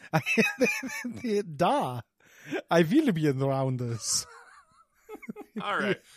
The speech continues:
Speaker 2: Keep it in your pants, Malkovich.
Speaker 1: <laughs> Yeah. Mm.
Speaker 2: Uh, how about this one? Uh, I'm reading from the, people get mad when I do this, but I'm reading from the top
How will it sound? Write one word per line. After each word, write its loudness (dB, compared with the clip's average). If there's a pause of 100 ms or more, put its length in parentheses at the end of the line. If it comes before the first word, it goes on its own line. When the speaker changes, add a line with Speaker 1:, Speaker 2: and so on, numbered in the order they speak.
(180)
Speaker 2:
Keep -14
it -4
in -6
your -10
pants, -14
Malkovich. -14 (220)
Speaker 1:
<laughs> -2 (640)
Yeah. -6 (200)
Mm. -10 (240)
Speaker 2:
Uh, 4
how 2
about 0
this -2
one? -2
Uh, 4
I'm -2
reading -6
from -6
the, -4 (260)
people -8
get 0
mad 2
when -2
I -2
do -4
this, -4
but -8
I'm -4
reading -4 (240)
from -8
the -8
top -4